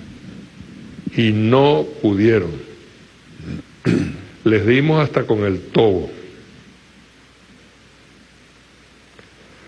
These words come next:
Para los que no son amantes del deporte, les digo que el tobo es ese tobito donde el entrenador del boxeador derrotado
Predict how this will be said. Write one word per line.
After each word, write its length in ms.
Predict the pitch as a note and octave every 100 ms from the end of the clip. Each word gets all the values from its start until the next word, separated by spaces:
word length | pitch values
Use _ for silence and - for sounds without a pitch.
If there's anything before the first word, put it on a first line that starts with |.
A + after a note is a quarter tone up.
| - - - -
Para 200 | G#2+ A2
los 160 | G#2+
que 140 | - G#2
no 200 | A2 A#2+
son 840 | - D3 D3 D3+ D3+ C3+ G2 F2 D2+ - - - _ _ - - - - _
amantes 420 | G#2 G#2 G#2+ A2 C3+
del 140 | C3
deporte, 840 | A2+ G#2 - - A2+ A2+ A2+ - C3
les 200 | A2+ G2
digo 320 | G#2 A2+ A2+
que 80 | A2+
el 160 | G#2
tobo 560 | - - A2+ G2 A2 - - - - - - - - - - -
es 240 | G#2+ A2 -
ese 120 | B2+
tobito 520 | C3 A#2 A2+ A2 B2+
donde 440 | B2 A2 G#2+ F#2+ G2
el 80 | G2
entrenador 600 | G2 G2 G#2 G2+ G2+ G#2+
del 120 | A2+
boxeador 600 | A2 G2+ - G2+ G2 G2+
derrotado 680 | A2 A2+ G#2 G2+ G2 G#2